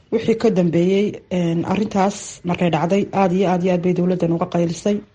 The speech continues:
een, dilkaas dhacay. Marka waxa dhacay in, maaragtay, Islaamkii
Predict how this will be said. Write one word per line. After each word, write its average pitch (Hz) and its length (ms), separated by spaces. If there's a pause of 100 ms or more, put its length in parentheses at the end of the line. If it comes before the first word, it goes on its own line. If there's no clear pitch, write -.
(560)
een, 170 400
dilkaas 185 600
dhacay. 180 260 (240)
Marka 180 560
waxa 180 220
dhacay 175 240 (100)
in, 196 120
maaragtay, 170 520
Islaamkii 165 580